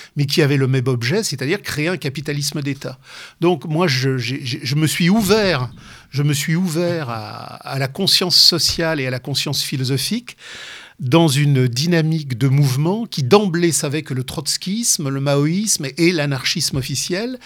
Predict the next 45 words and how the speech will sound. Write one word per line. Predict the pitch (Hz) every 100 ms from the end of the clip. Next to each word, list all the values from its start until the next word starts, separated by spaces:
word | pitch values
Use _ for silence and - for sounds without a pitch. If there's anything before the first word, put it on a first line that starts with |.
| - -
n'étaient | 147 151 220
que | -
la | 143
fraction | - 170 - - 214
la |
plus | 196 - 135
à |
gauche | 127 151 202
du | 156
capital. | 165 139 143 143 135 139
Parce | 143 -
qu'il | -
y | 165
avait | 156 165
eu, | 175 147 - - -
au |
début | 135 156 143
du | 131
siècle, | 123 - 190 240 - - - -
toute | 220 -
une | 190
série | - 170 170
de | 135
groupes | 123 139 240 - - - - -
qui, | 190 -
avant | 180 170 208
même | 240 240
que | 156
le | 147
bolchevisme | 139 151 - 156 156 165 143
ne | 123
prenne | 117 175 156
le | 131
pouvoir | - 135 147 131
en |
Russie, | 123 131 135 226 254 - -
avaient | - 127 151
dénoncé | 160 208 196 - 147
Lénine | 139 147 214 247 254 - - - -
comme | 170
un | 151
représentant | 131 160 - 139 143 165
du | 220 202
capitalisme | 160 160 147 151 147 156
d'État. | 143 143 -